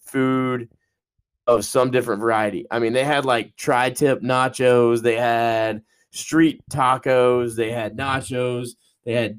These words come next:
multiple different pizza places, they had the regular ballpark food, hot dogs, hamburgers, all that stuff. Man, it was awesome. Um, of all the baseball stadiums that I've been to,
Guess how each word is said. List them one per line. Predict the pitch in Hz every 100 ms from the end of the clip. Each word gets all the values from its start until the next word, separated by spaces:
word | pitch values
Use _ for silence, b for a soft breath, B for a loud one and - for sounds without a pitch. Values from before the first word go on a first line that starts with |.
| _ -
multiple | 131 139 143 - 139
different | 127 113
pizza | 120 135 123
places, | 120 117 120 120 117 110
they | 117 117
had | 120 113 117 113 110 - _ - 123
the | 120 117 110
regular | 123 131 131 120
ballpark | 120 123 123 123 117
food, | 135 123
hot | 123 120
dogs, | 117 117
hamburgers, | 120 117 117
all | 117
that | 113 117
stuff. | - 113 113 _ _ _ _ _ _
Man, | 110 131
it | 196
was | 160
awesome. | 147 156 143 117 107
Um, | 113 117 113 107 107 - _ _ _ _ _ -
of | 143 -
all | 151 196 226
the | 156
baseball | 123 135 151 - 143 131
stadiums | 127 - 127 127 120 120 117 113
that | 113
I've | 110 107 -
been | 120 120
to, | 107 120 110 107